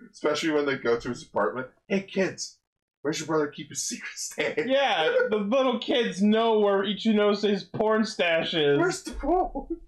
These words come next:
Speaker 1: <laughs>
Speaker 2: "I'm gonna sell this to the tabloids!" <laughs>
Speaker 1: Uh,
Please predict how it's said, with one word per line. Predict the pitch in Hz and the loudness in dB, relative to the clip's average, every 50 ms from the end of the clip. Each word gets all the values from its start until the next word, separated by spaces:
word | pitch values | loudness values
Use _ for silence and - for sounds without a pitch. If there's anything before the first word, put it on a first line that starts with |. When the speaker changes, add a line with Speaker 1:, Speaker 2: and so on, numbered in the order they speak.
| - - - | -20 -18 -14
Speaker 1:
<laughs> | - - - - - - - - - 294 - 196 202 208 202 208 202 - 202 - 208 190 196 202 - 196 | -14 -12 -12 -12 -14 -16 -12 -10 -8 -6 -6 -6 -6 -6 -8 -8 -10 -10 -10 -10 -8 -8 -8 -8 -8 -4
Speaker 2:
"I'm | - 311 370 392 | -2 0 0 0
gonna | 330 269 254 226 | 0 0 0 -2
sell | - - 294 302 302 302 | 0 0 0 2 2 2
this | 311 277 - | 0 0 0
to | 370 320 | 0 -2
the | 320 320 | 0 0
tabloids!" | - - - 370 247 - 320 320 254 226 196 185 185 180 - - - 139 123 - - | 0 0 2 2 0 0 0 0 2 2 2 0 0 -2 -4 -6 -6 -8 -10 -14 -20
<laughs> | _ _ _ _ _ _ _ _ _ _ _ _ _ _ _ _ _ _ _ _ _ _ - 370 - - 427 392 - - - - - 135 127 - - - | _ _ _ _ _ _ _ _ _ _ _ _ _ _ _ _ _ _ _ _ _ _ -8 -8 -6 -6 -8 -10 -6 -8 -8 -8 -4 -4 -4 -4 -2 -2
Speaker 1:
Uh, | 131 127 131 131 | 0 0 0 -2